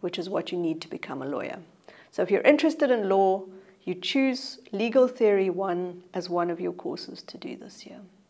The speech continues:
Okay, so this would be an example for someone who's interested in doing law. They've got legal theory in the degree. They've got a, most of their other courses come from humanities.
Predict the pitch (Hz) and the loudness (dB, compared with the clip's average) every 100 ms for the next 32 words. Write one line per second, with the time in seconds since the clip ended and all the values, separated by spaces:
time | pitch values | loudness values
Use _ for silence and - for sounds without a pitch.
0 | _ _ _ _ - - _ 277 - - | _ _ _ _ -20 -20 _ 4 4 4
1 | 240 269 285 254 247 226 202 196 196 202 | 6 8 8 6 6 6 6 4 4 -4
2 | 196 202 190 175 175 - - - 190 180 | -4 -4 -2 -2 -4 -8 -18 -10 -6 -4
3 | 190 185 - 175 165 170 165 196 254 254 | -6 -8 -8 -6 -4 -2 4 6 8 8
4 | 254 - - - - _ _ - 175 180 | 4 -6 -20 -20 -20 _ _ 0 2 2
5 | - 226 262 277 277 269 254 240 233 220 | 2 2 6 4 4 4 4 4 2 2
6 | 220 202 196 196 196 202 - - _ _ | 2 2 0 0 -4 -6 -16 -20 _ _
7 | _ _ - 190 185 175 180 180 - - | _ _ -2 -2 2 2 2 -2 -6 -18
8 | - - - 202 220 247 247 208 185 190 | -20 -20 -8 2 4 4 4 4 4 4
9 | 202 - 202 196 175 - 180 170 165 160 | 2 2 0 0 -10 -6 -6 -6 -8 -6
10 | 170 185 220 233 226 220 214 208 - | -4 2 2 0 -2 0 0 -2 -10